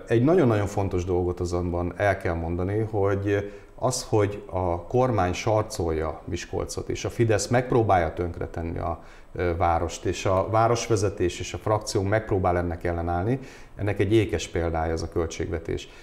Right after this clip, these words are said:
De egy fontos számot hagy mondjak. Az úgynevezett szolidaritási adót, amit Miskolcnak fizetnie kell,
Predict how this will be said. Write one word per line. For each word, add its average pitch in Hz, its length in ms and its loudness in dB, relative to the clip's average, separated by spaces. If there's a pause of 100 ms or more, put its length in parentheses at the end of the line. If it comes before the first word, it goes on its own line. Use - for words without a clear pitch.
(120)
De 107 100 -2
egy 104 80 2
fontos 123 360 2
számot 82 420 -2
hagy 85 160 -4
mondjak. 82 400 -6 (680)
Az 90 120 -6
úgynevezett 107 760 2
szolidaritási 95 1000 2
adót, 95 420 2
amit 92 300 -4
Miskolcnak 85 640 -4
fizetnie 82 560 -4
kell, 107 400 0